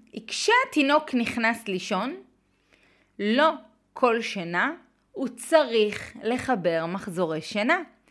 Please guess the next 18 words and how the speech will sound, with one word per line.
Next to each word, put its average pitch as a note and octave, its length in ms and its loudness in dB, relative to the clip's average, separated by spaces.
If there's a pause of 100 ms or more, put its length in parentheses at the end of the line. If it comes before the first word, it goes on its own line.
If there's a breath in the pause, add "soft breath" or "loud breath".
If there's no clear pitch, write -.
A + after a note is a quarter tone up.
(500 soft breath)
יש B3+ 300 -2
רצון D4+ 680 0
של G#3+ 240 0
ההורים G#3+ 420 0
שהתינוק G#3 560 -6
יישן G3+ 320 -6
יותר, F#3 560 -6
ואתם G#3+ 320 -4
צודקים, A3+ 760 -4 (100)
הם G#3 180 0
באמת A3 480 4 (100)
צריכים G4 480 0
לישון D4+ 460 6
הרבה. A#3+ 520 4 (880 loud breath)
אבל F#3+ 200 0
גם G3+ 200 -2
צריך A#3 500 -2
להבין D#4 680 0